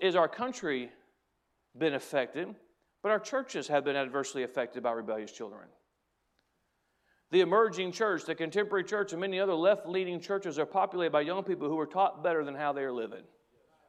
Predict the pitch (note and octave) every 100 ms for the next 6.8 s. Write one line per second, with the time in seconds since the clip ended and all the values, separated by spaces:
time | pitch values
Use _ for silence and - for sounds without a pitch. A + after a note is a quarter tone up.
0 | _ _ _ _ _ _ _ _ _ -
1 | D3 F#3+ G3 F#3+ F#3 F#3+ E3 F3 F#3+ F#3+
2 | F#3 F#3 F#3+ F3+ F#3+ F3+ E3 C#3 D3 F3+
3 | F3+ F3 F3+ E3 D3 F3+ D#3 C#3+ C3+ C#3
4 | C#3+ C#3 F3 F#3+ F#3+ F3+ F3 D#3 D3+ D3+
5 | C3 C3+ F3 F3 F#3+ F3 - D3+ D3+ C3+
6 | C#3 C3 B2 E3+ F3+ F3+ F#3+ -